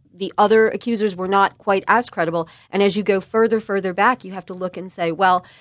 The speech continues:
you know, the credibility of the accuser is one thing.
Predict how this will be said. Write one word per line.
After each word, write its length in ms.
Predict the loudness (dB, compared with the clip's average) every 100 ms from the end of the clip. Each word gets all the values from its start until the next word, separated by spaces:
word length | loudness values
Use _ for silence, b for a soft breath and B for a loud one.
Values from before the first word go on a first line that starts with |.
| b b _ _ _ -20 -20 _
you 100 | 2
know, 40 | 2
the 100 | 2
credibility 600 | 2 2 4 2 2 0
of 80 |
the 100 | 0
accuser 640 | -6 -2 2 2 2 0 0
is 160 | -2 -2
one 320 | 0 0 0
thing. 260 | -6 -8